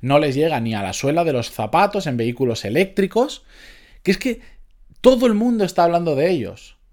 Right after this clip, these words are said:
Todo el mundo está hablando de una empresa que no es capaz ni siquiera de hacer más de, no sé si ahora no hacen más de ni cinco mil, eh, vehículos a la semana, que para las grandes automotrices esto es, eh, absolutamente ridículo, son cantidades muy pequeñas. Y todo el mundo no para de hablar de ellos.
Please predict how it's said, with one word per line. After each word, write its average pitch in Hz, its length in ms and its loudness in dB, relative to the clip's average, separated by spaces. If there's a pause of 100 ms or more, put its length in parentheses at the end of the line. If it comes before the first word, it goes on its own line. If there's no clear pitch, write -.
(160)
Todo 247 220 8
el 247 80 4
mundo 226 260 -2
está 208 180 -2
hablando 208 300 0
de 165 80 0
una 226 140 -2
empresa 196 520 -2
que 135 120 -6
no 170 140 -2
es 214 160 -2
capaz 180 640 2
ni 151 180 -6
siquiera 151 380 0
de 165 60 4
hacer 160 280 0
más 151 240 -2
de, 190 220 0 (240)
no 139 120 -6
sé 151 140 -4
si 151 100 -2
ahora 147 160 4
no 147 120 -2
hacen 143 200 -4
más 139 200 -2
de 165 100 0
ni 127 300 -4
cinco 120 400 -4
mil, 180 360 0 (260)
eh, 123 180 0
vehículos 143 500 0
a 151 60 2
la 123 80 -2
semana, 147 360 -2
que 113 120 -8
para 107 180 -4
las 107 220 -6
grandes 143 360 -2
automotrices 156 840 -4 (220)
esto 127 280 -2
es, 117 280 -2
eh, 110 160 -8
absolutamente 117 680 -4
ridículo, 143 440 0
son 117 140 -6
cantidades 127 440 0
muy 151 180 0
pequeñas. 139 480 -4 (220)
Y 147 80 -4
todo 226 300 4
el 233 80 4
mundo 214 320 -2
no 196 160 -2
para 180 180 -2
de 180 60 2
hablar 180 220 2
de 151 120 -4
ellos. 135 320 -4